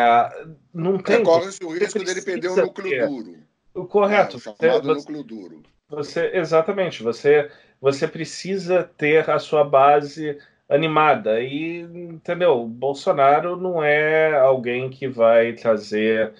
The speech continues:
Speaker 1: milhares de pessoas pelo Brasil pra assistir um comício, por exemplo. A base de suporte dele tá na internet, tá na, nas grandes cidades, tá
Speaker 2: É, vamos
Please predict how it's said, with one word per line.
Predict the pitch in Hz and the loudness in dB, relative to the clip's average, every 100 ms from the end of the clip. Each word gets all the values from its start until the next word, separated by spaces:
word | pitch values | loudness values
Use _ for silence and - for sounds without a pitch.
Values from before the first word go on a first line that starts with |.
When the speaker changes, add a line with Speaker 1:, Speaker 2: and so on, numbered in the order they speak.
| _ _ _ - | _ _ _ -8
Speaker 1:
milhares | 117 120 131 127 | 0 4 4 2
de | 113 | -2
pessoas | - 110 113 110 107 107 - | -6 -4 0 0 0 -2 -6
pelo | 110 110 | -2 -2
Brasil | 104 104 101 120 | 2 0 0 -6
pra | 123 117 | -2 -2
assistir | 113 107 - | -2 -8 -6
um | 117 | -6
comício, | 110 113 113 113 107 110 | -2 -2 0 -4 -4 -4
por | 110 107 | 0 2
exemplo. | 101 104 92 - | 2 2 0 -4
A | 85 | -8
base | 80 80 | -4 -6
de | - | -8
suporte | - 101 101 - | -4 -2 -2 -2
dele | 123 107 123 170 - - - - 107 - | 4 6 6 0 -4 -20 -20 -10 -6 2
tá | 101 | 4
na | 92 | 4
internet, | 101 147 151 180 170 113 - - | 2 0 4 6 6 4 -2 -16
tá | - 78 82 98 101 101 95 90 76 _ | -14 -8 -2 0 0 0 -2 -4 -16 _
na, | - 104 98 98 | -14 -10 -6 -6
nas | 101 98 | -6 -8
grandes | 98 98 98 - | -6 -6 -6 -6
cidades, | 110 110 110 95 87 82 - | 2 6 6 4 -4 -10 -8
tá | 87 | 0
Speaker 2:
É, | - | 2
vamos | 202 | 2